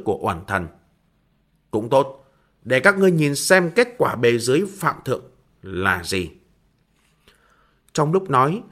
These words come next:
hai tòa đại thế giới bên bờ vai thanh niên họ Phong nổ vang, trực tiếp biến ảo ra bên ngoài, trấn áp tới chỗ Hứa Thanh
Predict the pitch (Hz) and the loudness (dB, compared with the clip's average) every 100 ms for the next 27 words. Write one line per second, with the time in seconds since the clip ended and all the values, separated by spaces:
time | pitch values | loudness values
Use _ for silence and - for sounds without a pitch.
0 | _ _ _ - 180 175 147 139 131 135 | _ _ _ 4 4 6 6 6 2 0
1 | 147 143 147 180 165 156 151 123 120 147 | -2 2 2 2 0 0 0 0 0 0
2 | 147 147 151 143 135 117 - 143 139 131 | 0 -2 -2 -2 -4 -8 -6 -6 -4 -2
3 | 87 120 120 120 - _ - 127 127 202 | -2 0 -2 -2 -12 _ -4 -2 0 -2
4 | 202 127 156 - 123 85 82 113 120 117 | 0 -2 -2 -2 -4 -4 -6 -6 -4 -4
5 | 110 98 95 - _ _ - 120 139 165 | -2 -2 -2 -6 _ _ -2 -2 0 -2
6 | 185 - 127 131 143 139 131 131 - 139 | -2 -2 -2 -2 0 -2 0 -4 -2 -4
7 | 135 | -6